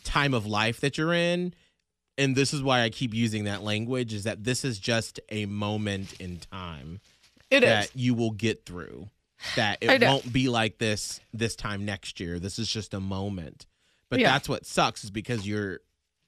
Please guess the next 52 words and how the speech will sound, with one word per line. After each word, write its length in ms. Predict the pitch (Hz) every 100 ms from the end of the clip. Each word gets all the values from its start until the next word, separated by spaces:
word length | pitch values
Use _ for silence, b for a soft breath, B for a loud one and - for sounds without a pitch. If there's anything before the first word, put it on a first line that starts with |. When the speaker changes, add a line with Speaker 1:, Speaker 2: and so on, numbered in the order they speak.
| _ _ _ -
Speaker 1:
doing 260 | 196 196 180
the 80 |
show, 380 | 170 180 156 117
you're 140 | 104 98
being 340 | 110 151 165
a 40 | 160
mom, 680 | 160 147 147 123 104 95 95 b b b
you're 140 | 104 117
doing 320 | 151 165 165
this, 260 | 156 120
you're 120 | 117 107
running 300 | 147 160 156
here, 420 | 156 151 131 117
and 240 | - 117
then 160 | 117 127
when 140 | 123
you 100 | 113
go 280 | 107 117 120
there, 220 | 110 101
you're 160 | 95 104
just, 260 | 95 110 -
like, 140 | 95 -
in 160 | 117 120
it, 220 | 101 - _ _ -
and 160 | 113
you're 80 | 110
like, 220 | 107 107 101
y-, 140 | 117 98 _ -
you 260 | 113 120
wa-, 220 | 117 110 113
you're 220 | 135 196
a 40 | 220
solutions 640 | - 165 170 156 143 113
person. 500 | - 196 - - - _ _ -
And 100 | 131
so 100 | 143
when 200 | 131 127
you 100 | 120
have 300 | 117 135 143
someone 340 | 143 117 110
like 240 | 107 104 110
your 80 |
mom 240 | 107 104 101
who's 140 | 107
stuck 260 | - - -
in 120 | 131
this 180 | 104 -
loop, 360 | 98 95 95 - _ _ -
who's 180 | 117
like, 260 | 107 104 104
"Well, 180 | 117 113
what, 340 | 131 156 -